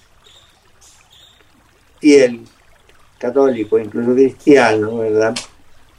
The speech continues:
Puede decir, "Creo que es verdadero Dios y verdadero hombre". Pero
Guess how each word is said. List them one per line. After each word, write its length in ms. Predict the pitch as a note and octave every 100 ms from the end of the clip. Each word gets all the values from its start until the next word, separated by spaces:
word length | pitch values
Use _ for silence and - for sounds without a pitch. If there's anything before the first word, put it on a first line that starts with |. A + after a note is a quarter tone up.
| _ _ -
Puede 300 | B2+ B2 C3
decir, 460 | C3 D#3+ C#3 - - _ _ _ _ _ - _ _ _ _ _
"Creo 580 | D3 C3+ C3 C3 D3+ D#3
que 120 | B2
es 120 | A#2+
verdadero 540 | C#3 A#2 A2+ A#2+ A#2 A2+
Dios 280 | A#2 B2+ C3
y 40 |
verdadero 520 | B2 A2+ A2+ A2+ G#2+
hombre". 180 | G2 F#2 G#2 - - - - -
Pero 260 | E3 E3+